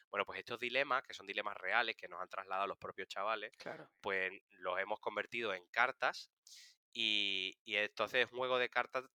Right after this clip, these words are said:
Speaker 1: tipo Pueblo Duerme, ¿no? Como, como el
Speaker 2: Qué
Speaker 1: Among
Speaker 2: bueno. <laughs>
Speaker 1: Us. Tienes que eh, hay una serie de rondas y con una serie de preguntas tienes que encontrar quién es el hater, y el hater tiene que repartir
Speaker 2: <laughs> Qué
Speaker 1: toxicidad.
Speaker 2: bueno.
Speaker 1: Entonces, esto lo estamos haciendo con,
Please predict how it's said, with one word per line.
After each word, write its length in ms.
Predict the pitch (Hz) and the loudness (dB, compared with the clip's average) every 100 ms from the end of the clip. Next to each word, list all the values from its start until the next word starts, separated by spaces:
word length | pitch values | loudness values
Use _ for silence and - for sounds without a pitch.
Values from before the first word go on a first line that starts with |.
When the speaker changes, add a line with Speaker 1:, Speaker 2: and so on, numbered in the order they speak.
| - | -10
Speaker 1:
tipo 360 | 113 - 113 | -6 -2 -2
Pueblo 280 | - 104 101 | 0 -2 0
Duerme, 420 | 95 87 87 107 95 | -2 -6 -8 -12 -6
¿no? 240 | 98 135 | -4 -2
Como, 640 | 117 95 92 90 85 82 - | -4 -2 -4 -4 -6 -8 -12
como 200 | 92 92 | -8 -4
el 60 | 90 | 2
Speaker 2:
Qué 140 | 180 | 2
Speaker 1:
Among 0 | |
Speaker 2:
bueno. 280 | 165 160 160 | 2 0 -4
<laughs> 0 | |
Speaker 1:
Us. 160 | - - | -8 -10
Tienes 200 | 190 208 | -6 -2
que 160 | 233 208 - - - - - | -2 -2 -6 -20 -20 -20 -6
eh, 140 | 104 - | -4 0
hay 120 | 104 | 2
una 100 | 113 | 2
serie 180 | - 117 | 2 0
de 100 | 117 | 2
rondas 500 | 127 139 147 147 170 | 4 4 4 4 6
y 400 | 143 104 101 95 - | 4 -2 -4 -4 -4
con 140 | 98 | -4
una 120 | 107 | -4
serie 200 | - 113 | -2 -2
de 60 | 110 | 0
preguntas 420 | 117 123 127 151 | 0 -2 0 -2
tienes 200 | 113 110 | -2 -6
que 100 | 107 | -6
encontrar 400 | 107 98 107 110 | -6 -2 -2 -2
quién 160 | 113 107 | -4 -4
es 140 | 101 | -4
el 120 | 107 | -6
hater, 460 | 95 113 110 135 180 - - - - | -2 -2 0 -4 -4 -12 -20 -20 -8
y 60 | |
el 80 | 98 | -4
hater 300 | 101 104 110 | -2 0 -2
tiene 220 | 110 107 | -2 -2
que 100 | 107 | 0
repartir 420 | 107 104 95 - 104 | -2 0 -4 -6 -4
Speaker 2:
<laughs> 0 | |
Qué 60 | - | -2
Speaker 1:
toxicidad. 580 | - 98 - 196 175 | -2 -4 0 2 2
Speaker 2:
bueno. 280 | 151 147 143 - - 214 - - _ _ - - - - | -2 -4 -8 -10 -6 -4 -4 -6 _ _ -16 -2 -2 -2
Speaker 1:
Entonces, 280 | 110 120 143 | 0 2 2
esto 140 | 143 147 | 2 4
lo 80 | |
estamos 280 | 123 123 127 | 4 4 2
haciendo 400 | 123 135 131 117 | 2 2 2 0
con, 720 | - 95 92 90 85 85 82 | 2 2 2 -4 -16 -18 -20